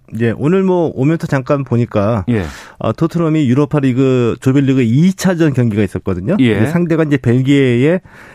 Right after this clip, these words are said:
Speaker 1: 앤트워프였었는데,
Speaker 2: 네.
Speaker 1: 뭐 충격의 패배, 뭐, 어, 이-, 이렇게 이제 헤드라인도 나왔어요.
Speaker 2: 음.
Speaker 1: 근데 요 헤드라인 속에 많은 것에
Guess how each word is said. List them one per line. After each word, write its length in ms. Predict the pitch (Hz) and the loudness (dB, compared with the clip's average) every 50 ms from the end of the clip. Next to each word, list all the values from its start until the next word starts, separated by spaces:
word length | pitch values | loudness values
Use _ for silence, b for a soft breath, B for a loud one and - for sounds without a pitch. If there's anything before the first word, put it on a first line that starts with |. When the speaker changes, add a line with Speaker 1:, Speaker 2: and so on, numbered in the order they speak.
| B B | B B
Speaker 1:
앤트워프였었는데, 1500 | - 110 123 143 170 - - 226 226 214 190 - - 143 139 131 123 107 92 - 113 101 95 92 92 98 160 135 95 85 - | 0 0 2 2 0 0 0 2 2 2 2 0 -2 0 0 2 2 0 0 0 -2 0 0 0 0 0 0 0 -2 -2 0
Speaker 2:
네. 200 | 139 117 95 78 69 - | 0 0 0 -2 -6 -8
Speaker 1:
뭐 100 | - 104 | -6 -8
충격의 520 | 107 - - 175 180 175 170 156 135 135 123 | -8 -6 -4 -2 0 0 0 0 0 -2 -2
패배, 400 | - - 135 131 120 117 101 98 | -4 -4 -4 -2 -2 -2 -2 -2
뭐, 180 | 107 113 113 | -2 -2 -2
어, 400 | 104 - 110 117 113 110 104 98 | -2 -2 -2 -2 0 0 0 -2
이-, 240 | 82 73 101 139 - - | -4 -4 -4 -4 -2 0
이렇게 340 | 151 151 165 156 - 170 156 | 0 0 0 0 0 -2 0
이제 240 | 131 113 127 120 95 92 - | 2 2 2 0 0 0 -2
헤드라인도 360 | 185 185 202 190 175 147 156 | 0 0 0 0 0 0 0
나왔어요. 600 | 135 104 95 101 98 - - 107 117 139 131 92 131 | 0 0 0 -2 -4 -4 -2 0 0 2 2 2 2
Speaker 2:
음. 400 | 123 117 110 107 98 92 85 73 64 - - - | 2 2 2 0 -2 -2 -6 -8 -12 -16 -14 -8
Speaker 1:
근데 200 | - 123 123 117 | -4 0 2 2
요 140 | 139 156 147 | 4 2 2
헤드라인 580 | 139 175 196 185 190 185 180 170 160 151 143 | 2 0 0 0 2 2 2 2 2 0 -2
속에 320 | 123 - 143 135 131 160 151 | -2 -2 -2 -2 0 0 -2
많은 320 | 120 98 104 110 135 135 | 0 0 0 2 2 2
것에 380 | 131 127 117 - - 151 139 | 2 0 0 0 -2 -2 -2